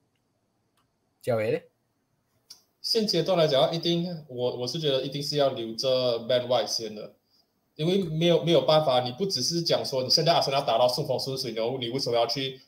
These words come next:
Speaker 2: 做一些后防的调整还是什么，而是说 Tomiyasu，我，我就只能这样子讲，他上个 season 第一个赛季，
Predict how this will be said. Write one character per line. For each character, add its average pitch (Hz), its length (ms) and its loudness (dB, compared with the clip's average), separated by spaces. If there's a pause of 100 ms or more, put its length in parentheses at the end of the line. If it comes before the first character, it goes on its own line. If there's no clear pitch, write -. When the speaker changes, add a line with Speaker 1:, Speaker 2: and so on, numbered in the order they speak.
(240)
Speaker 2:
做 139 240 4
一 139 60 2
些 117 360 -2
后 131 160 2
防 120 200 0
的 113 100 0
调 110 220 0
整 110 120 -4
还 107 80 -2
是 110 80 -4
什 110 80 -6
么， 110 140 -2
而 123 140 0
是 170 180 0
说 131 400 2 (320)
Tomiyasu， 175 520 6
我， 151 180 6
我 147 40 2
就 196 120 2
只 151 100 0
能 139 100 2
这 165 60 2
样 175 80 2
子 143 100 -4
讲， 120 200 0
他 151 200 4
上 - 400 0
个 185 120 0
season 151 400 0
第 175 160 -2
一 - 20 0
个 170 100 4
赛 147 220 4
季， 151 380 -2